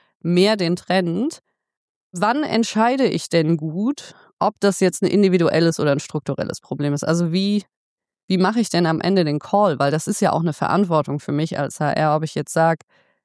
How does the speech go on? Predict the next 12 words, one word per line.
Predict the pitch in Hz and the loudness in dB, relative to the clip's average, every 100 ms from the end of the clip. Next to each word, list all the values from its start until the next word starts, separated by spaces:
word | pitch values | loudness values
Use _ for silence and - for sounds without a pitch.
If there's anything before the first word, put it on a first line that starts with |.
| _ | _
die | 180 | 0
Leute | 175 190 202 | 4 4 4
haben | 180 | 0
zu | - | -2
viel | 175 156 | -2 -2
Überstunden | 240 220 196 - 170 190 | 0 0 -2 -4 -2 -2
oder | - 196 202 180 | -2 0 2 4
da | 160 | 2
ist | - 220 - | 0 -2 0
wirklich | 175 160 165 - | -2 -2 -6 -4
jemand, | 160 147 160 170 208 _ _ _ _ _ _ - | -4 0 0 0 -4 _ _ _ _ _ _ -2
der | 175 170 170 170 | 2 4 4 2